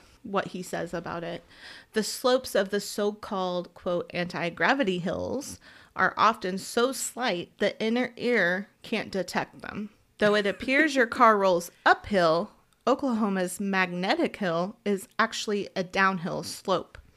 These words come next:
According to topographic measurements taken by Aaron Morris, Magnetic Hill's elevation gradually increases between eight and ten feet near the spot where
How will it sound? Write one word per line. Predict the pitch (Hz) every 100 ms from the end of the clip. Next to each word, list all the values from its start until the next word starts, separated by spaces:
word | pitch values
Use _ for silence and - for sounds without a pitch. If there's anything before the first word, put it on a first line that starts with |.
| _ -
According | 214 254 269 320 311
to | 269 240 233 226 226
topographic | 226 220 294 220 220 240
measurements | 247 220 196 202 190 220 -
taken | - 208 196 190 190
by | 180 175 165 165 170 -
Aaron | 185 196 254
Morris, | 247 156 160 175 220 - -
Magnetic | 208 190 185 165 240 -
Hill's | 226 220 226 - 190
elevation | 185 165 175 185 285 - 170 160 190 - 202
gradually | 202 214 240 277 285 -
increases | 240 262 262 208 190 - 185 -
between | 185 - 185 180 -
eight | 190 208 - -
and | 208 196
ten | - 180 185
feet | - 175 -
near | - 185
the | 180
spot | 196 - 185 175 -
where | 185